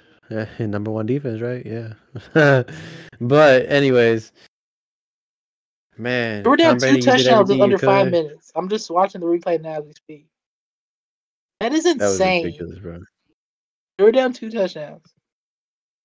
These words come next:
Speaker 2: It was twenty-seven to thirteen, and I thought, "Fuck, they need to score quick." And it took 'em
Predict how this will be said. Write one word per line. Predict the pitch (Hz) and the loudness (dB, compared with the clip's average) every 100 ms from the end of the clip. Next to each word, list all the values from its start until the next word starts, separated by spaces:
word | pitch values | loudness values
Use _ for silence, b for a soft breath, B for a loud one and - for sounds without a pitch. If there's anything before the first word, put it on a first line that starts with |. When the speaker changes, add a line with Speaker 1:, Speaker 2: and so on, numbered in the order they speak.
| _ _ _ _ _ _ _ 196 | _ _ _ _ _ _ _ 2
Speaker 2:
It | 247 | 4
was | 285 | 2
twenty-seven | - 269 247 240 233 | 0 0 2 2 2
to | |
thirteen, | 226 226 233 226 240 240 - | 2 0 0 -4 -6 -8 -2
and | 175 | 0
I | 190 | 2
thought, | 202 190 170 | 2 2 0
"Fuck, | - 202 214 156 160 _ _ | -2 -2 0 0 -4 _ _
they | 185 | 0
need | 311 254 | 0 -2
to | |
score | 196 - 156 | -2 0 0
quick." | - 226 247 156 | 2 6 6 4
And | 170 | -2
it | 196 | -4
took | 254 226 | -6 -6
'em | 175 | -8